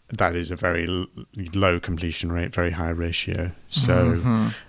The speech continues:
Speaker 1: um, I've got a few people who have got it, but they are, you know, known h-, hardcore gamers.
Speaker 2: Mm-hmm.
Speaker 1: Um,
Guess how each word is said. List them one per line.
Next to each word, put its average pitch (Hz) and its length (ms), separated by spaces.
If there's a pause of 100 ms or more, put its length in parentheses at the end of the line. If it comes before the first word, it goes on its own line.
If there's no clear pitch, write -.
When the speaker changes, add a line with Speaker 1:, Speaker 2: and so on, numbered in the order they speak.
(140)
Speaker 1:
um, 82 340
I've 127 160
got 107 120
a 98 60
few 98 220
people 98 260
who 92 120
have 92 120
got 95 180
it, - 280
but - 220
they 87 220
are, 85 540
you 92 140
know, 85 160
known 90 720 (420)
h-, 90 140 (160)
hardcore 90 380
gamers. 87 460 (240)
Speaker 2:
Mm-hmm. 127 300
Speaker 1:
Um, 85 760